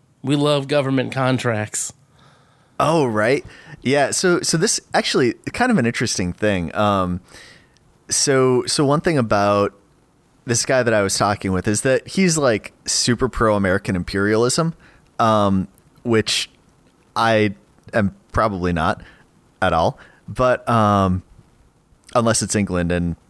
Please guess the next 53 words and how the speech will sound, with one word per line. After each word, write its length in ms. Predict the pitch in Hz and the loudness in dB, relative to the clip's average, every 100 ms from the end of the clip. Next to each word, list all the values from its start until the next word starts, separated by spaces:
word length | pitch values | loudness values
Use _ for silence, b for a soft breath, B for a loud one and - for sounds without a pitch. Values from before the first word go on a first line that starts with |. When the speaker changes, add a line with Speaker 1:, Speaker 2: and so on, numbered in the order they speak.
| - | -6
Speaker 2:
they 260 | 139 143 139 | 0 2 0
Speaker 1:
Mm-hmm. 380 | - - - - | -4 -20 -20 -4
Speaker 2:
can 180 | 123 | 0
revert 320 | 113 107 107 - | 0 2 0 0
to 100 | 101 | -2
a 40 | |
territory 540 | 95 107 101 117 98 90 | 2 0 2 0 0 0
at 80 | - | 0
any 160 | 139 120 | 0 2
Speaker 1:
Right. 80 | |
Speaker 2:
point, 320 | - 107 95 101 | 2 0 0 -2
and 80 | |
I'm 100 | 98 | -4
cool 180 | 95 113 | -2 0
Speaker 1:
At 60 | 101 | 0
Speaker 2:
with 100 | 151 | 2
Speaker 1:
any 80 | 90 | 0
Speaker 2:
that. 80 | |
Speaker 1:
point 200 | 170 156 | 0 0
in 60 | 139 | -2
time, 260 | 156 147 127 | 0 0 2
Speaker 2:
Um, 340 | 117 110 104 B B B - | 2 2 -2 B B B -6
Speaker 1:
the 120 | 110 | -2
Speaker 2:
but, 300 | 131 143 135 | 2 4 4
uh, 180 | 120 - | 2 2
Speaker 1:
Anglos, 80 | 139 | 2
you 80 | |
are 20 | - | 2
Speaker 2:
apparently 260 | - 190 | 2 0
Google, 240 | 120 127 139 | 0 0 2
Speaker 1:
welcome 180 | 127 - | 2 2
Speaker 2:
like, 160 | 90 | 0
Speaker 1:
here. 420 | 147 135 131 131 - | 0 0 0 -2 -6
Speaker 2:
bought 320 | 107 - 117 107 | -10 -2 0 0
a 60 | |
ton 360 | - - 117 113 | -4 -6 0 0
of 100 | 110 | 2
robotics 520 | 107 82 71 110 - | 0 0 -2 -4 -6
companies 580 | - 139 - 151 147 135 | -4 -4 -2 -2 0 0
with 280 | 113 101 90 | 0 0 0
military 480 | 90 95 104 156 151 | 0 0 2 2 0
contracts 640 | 170 160 180 185 196 - - | 0 0 2 0 -2 -8 -6
and, 160 | 107 107 | -2 2
like, 200 | 107 92 | 0 0
brought 220 | 101 104 | 0 0
them 120 | 143 123 | 0 -2
in-house 420 | 101 98 123 - | 0 0 0 -2
and 140 | 107 | -4
then 100 | 107 | -2
just 180 | 104 90 | -2 -4
shut 320 | - - 117 113 | -4 -2 0 0
'em 120 | 104 | 0
down. 460 | 87 85 76 80 | -2 -2 -4 -8